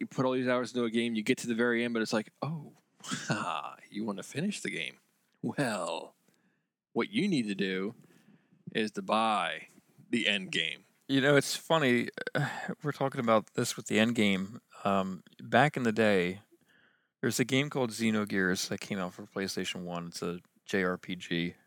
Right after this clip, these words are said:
Speaker 2: um,
Speaker 1: Mm-hmm.
Speaker 2: eventually
Speaker 1: Yeah, I remember
Speaker 2: became
Speaker 1: it.
Speaker 2: Xenoblade, you know, and moved forward. But, um, so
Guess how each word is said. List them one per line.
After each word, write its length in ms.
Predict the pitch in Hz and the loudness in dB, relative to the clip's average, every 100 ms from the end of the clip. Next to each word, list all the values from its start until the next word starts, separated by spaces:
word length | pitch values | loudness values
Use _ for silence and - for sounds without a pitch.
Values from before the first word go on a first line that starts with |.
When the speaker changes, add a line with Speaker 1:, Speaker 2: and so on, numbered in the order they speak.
| _ - | _ -10
Speaker 2:
um, 460 | 87 82 - - - | -6 -6 -6 -12 -12
Speaker 1:
Mm-hmm. 100 | 127 | -8
Speaker 2:
eventually 360 | 117 90 - 90 | -6 -6 -6 -6
Speaker 1:
Yeah, 80 | 165 | -2
I 40 | 160 | 0
remember 220 | 104 123 | 0 -2
Speaker 2:
became 180 | 107 90 | -4 -8
Speaker 1:
it. 100 | 87 | -6
Speaker 2:
Xenoblade, 360 | 95 92 90 90 _ - - _ _ _ | -2 0 0 -6 _ -20 -20 _ _ _
you 80 | 98 | -14
know, 180 | 85 85 | -10 -10
and 160 | 85 - | -12 -12
moved 220 | 101 92 | -10 -10
forward. 520 | - 101 95 90 87 - | -10 -6 -4 -4 -6 -4
But, 160 | 98 92 | 0 4
um, 400 | 92 90 87 - _ _ _ - - _ _ _ _ _ _ _ _ - - | 6 4 2 -10 _ _ _ -20 -20 _ _ _ _ _ _ _ _ -16 -12
so 440 | - 147 139 131 | 6 12 12 12